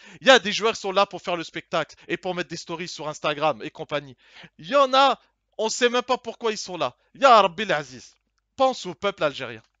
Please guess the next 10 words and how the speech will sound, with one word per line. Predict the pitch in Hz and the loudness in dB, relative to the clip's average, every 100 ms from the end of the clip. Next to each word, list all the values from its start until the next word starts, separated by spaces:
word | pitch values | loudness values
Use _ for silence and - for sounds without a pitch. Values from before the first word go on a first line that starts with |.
| _ _ | _ _
qui | - | 0
a | 175 | 0
souffert | - 160 - 156 | 0 -12 -6 -6
l'an | 139 | -6
dernier. | 120 110 101 _ _ _ _ - | -8 -12 -18 _ _ _ _ -12
On | 160 | -10
veut | 160 | -12
plus | - | -14
vivre | 180 165 143 | -16 -14 -14
ça. | 143 143 | -12 -14